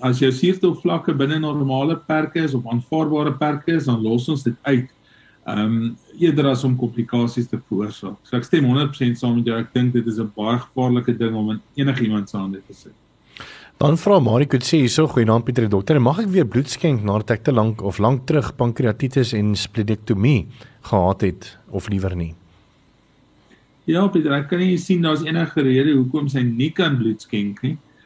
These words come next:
Speaker 1: Ehm, jou splenektomie, enigste komplikasie van splenektomies is dat mens baie maklik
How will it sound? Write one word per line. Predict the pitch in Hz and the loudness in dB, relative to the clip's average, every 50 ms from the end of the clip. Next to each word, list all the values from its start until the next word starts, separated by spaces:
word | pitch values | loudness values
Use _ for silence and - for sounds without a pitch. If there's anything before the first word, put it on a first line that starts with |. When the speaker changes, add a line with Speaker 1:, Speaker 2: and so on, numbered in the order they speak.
| _ _ _ - | _ _ _ -4
Speaker 1:
Ehm, | 113 113 117 117 117 117 120 120 120 120 120 - - | -2 0 2 2 2 2 2 2 0 -2 -4 -2 0
jou | 135 123 123 123 123 | 2 2 2 2 0
splenektomie, | - - 135 123 123 127 143 143 - - 196 180 170 165 165 156 143 135 165 | 0 0 0 2 2 0 0 -2 -2 -2 0 0 2 0 0 -2 -2 -2 -2
enigste | 165 180 180 - - 156 143 | -2 -2 -2 -2 -4 -4 -2
komplikasie | 151 151 143 139 139 131 127 - 165 165 165 170 156 175 160 143 | -2 -2 -2 0 0 -2 -2 -2 -2 -2 0 0 0 0 -2 -2
van | 147 139 127 | -2 -4 -4
splenektomies | - - 135 123 120 127 143 139 - - 165 151 151 151 139 139 | -4 -2 -2 0 0 0 -2 -2 -2 -2 -2 -2 0 0 0 0
is | 135 123 131 | 0 2 0
dat | 127 123 127 | 0 2 2
mens | 120 113 - | 0 0 -2
baie | - 110 123 143 147 | -2 -2 -2 0 0
maklik | 135 123 120 123 123 - 147 139 135 127 | 0 0 0 -2 -2 0 0 0 0 0